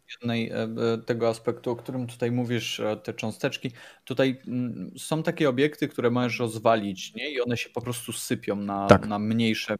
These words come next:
Speaker 1: mniejsze,
Speaker 2: Mhm.
Speaker 1: e, gdzieś tam elementy. Bardzo mnie to boli, że te, te mniejsze elementy, które
Speaker 2: Gruz znika.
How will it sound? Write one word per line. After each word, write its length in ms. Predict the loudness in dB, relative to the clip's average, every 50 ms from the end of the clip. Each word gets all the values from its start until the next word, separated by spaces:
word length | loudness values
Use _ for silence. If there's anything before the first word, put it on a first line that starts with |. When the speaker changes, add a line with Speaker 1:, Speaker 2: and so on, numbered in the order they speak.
| _ _
Speaker 1:
mniejsze, 400 | -12 -10 -8 -6 -4 -4 -6 -6 -8 -14 -20 -12 0 2
Speaker 2:
Mhm. 200 | 4 6 6 4
Speaker 1:
e, 260 | 4 2 0 -2 -2
gdzieś 200 | -4 -6 -6 -2
tam 140 | 0 0 2
elementy. 200 | 2 2 0 -2 _ _ _ -16 -16 -16 -16 -20 -20 -20 _ 4
Bardzo 280 | 6 6 6 6 4
mnie 180 | 2 2 2 0
to 100 | -2 0
boli, 300 | 2 2 4 4 4 2
że 160 | 2 0 -4
te, 420 | -2 2 4 6 6 6 6 4 0 -4 -12 _ _ _ _ _ _ _ _ _ _ _ _ _ _ _ -20 -20 -20 -20 -20 -20 _ _
te 80 | -2 0
mniejsze 360 | 2 4 4 4 6 6 6
elementy, 460 | 8 6 6 6 4 2 2 0 -2
które 240 | -2 0 6 10 12
Speaker 2:
Gruz 200 | 12 12 12 12
znika. 460 | 8 4 8 8 8 8 10 8 6